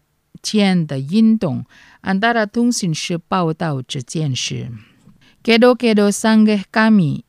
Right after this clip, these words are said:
移民集团团长 Hartono 对记者解释，Kedo Kedo 不移设备已经他们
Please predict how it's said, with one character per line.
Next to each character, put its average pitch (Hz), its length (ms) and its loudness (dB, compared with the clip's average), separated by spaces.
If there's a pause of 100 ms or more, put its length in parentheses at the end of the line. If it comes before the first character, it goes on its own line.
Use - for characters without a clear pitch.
(100)
移 156 100 -2
民 185 360 2
集 240 200 -4
团 160 400 -4
团 185 300 0
长 147 340 -4 (320)
Hartono 175 680 0 (280)
对 180 160 0
记 240 240 -2
者 180 200 -2
解 131 280 -8
释， 139 440 -6 (180)
Kedo 196 300 0
Kedo 180 540 -2 (320)
不 233 320 -2
移 147 360 -4
设 143 300 -4
备 180 300 -2
已 135 200 -8
经 175 460 -2
他 180 280 -4
们 196 320 0